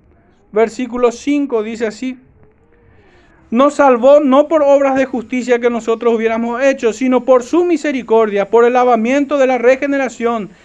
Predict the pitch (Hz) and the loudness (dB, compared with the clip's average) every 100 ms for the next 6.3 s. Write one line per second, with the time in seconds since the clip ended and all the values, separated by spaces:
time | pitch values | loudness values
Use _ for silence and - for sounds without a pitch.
0 | _ _ 226 220 240 247 247 240 247 247 | _ _ -10 0 0 2 0 2 0 0
1 | 240 220 - 233 254 269 262 247 247 226 | 0 -2 0 0 2 -2 -6 -6 -4 -6
2 | - - 294 285 277 269 - - 240 247 | -4 0 2 0 -4 -8 -12 -6 -2 -2
3 | 233 196 151 - _ - _ _ _ _ | -2 -8 -12 -16 _ -20 _ _ _ _
4 | _ 480 508 480 453 - _ 285 285 _ | _ _ _ -20 -20 -20 _ -20 _ _
5 | _ _ _ _ _ - 208 208 220 240 | _ _ _ _ _ -4 0 2 4 6
6 | 254 233 | 6 2